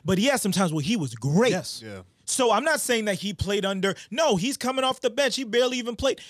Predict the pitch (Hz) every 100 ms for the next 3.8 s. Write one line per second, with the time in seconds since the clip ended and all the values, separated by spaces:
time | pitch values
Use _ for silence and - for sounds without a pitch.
0 | - - _ - 247 214 143 110 - -
1 | _ _ _ _ _ _ _ _ _ _
2 | _ _ _ _ _ _ _ _ - 233
3 | 247 226 - - 285 285 214